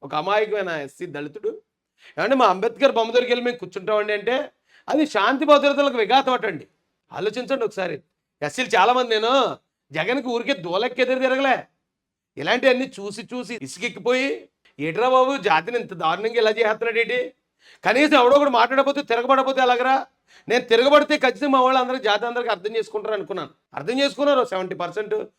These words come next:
ఒక ఎయిటీ పర్సెంట్ దాకా. కానీ ఇంకో ట్వంటీ పర్సెంట్ మందికి అర్థం కాకుండా, ఇంకా జగన్ రెడ్డి ఆయన కాళ్ళ దగ్గరే ఉంటాం,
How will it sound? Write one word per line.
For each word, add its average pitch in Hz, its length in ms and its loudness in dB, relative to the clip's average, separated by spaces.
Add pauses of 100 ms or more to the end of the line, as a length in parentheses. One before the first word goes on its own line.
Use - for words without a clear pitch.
(100)
ఒక 196 100 -2
ఎయిటీ 185 220 0
పర్సెంట్ 170 320 -6
దాకా. 175 300 -8 (480)
కానీ 285 180 4
ఇంకో 302 160 4
ట్వంటీ 254 300 2
పర్సెంట్ 233 360 2
మందికి 285 220 2
అర్థం 254 280 2
కాకుండా, 247 560 2 (320)
ఇంకా 269 240 2
జగన్ 240 300 2
రెడ్డి 262 420 2 (320)
ఆయన 185 180 -2
కాళ్ళ 233 220 4
దగ్గరే 240 140 2
ఉంటాం, 226 380 -4